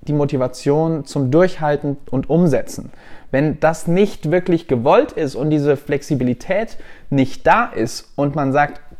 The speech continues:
„Das kann ich nicht mehr machen, das ist aber alles, was ich machen will“,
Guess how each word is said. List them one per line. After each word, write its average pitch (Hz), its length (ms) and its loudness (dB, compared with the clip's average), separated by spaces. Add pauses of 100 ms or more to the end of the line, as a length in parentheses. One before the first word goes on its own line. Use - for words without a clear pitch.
(200)
„Das 170 200 6
kann 165 200 2
ich 156 100 0
nicht 156 160 0
mehr 131 120 0
machen, 170 420 0
das 147 160 2
ist 139 80 2
aber 131 220 2
alles, 160 260 4
was 139 160 2
ich 135 80 -4
machen 131 340 -2
will“, 196 240 8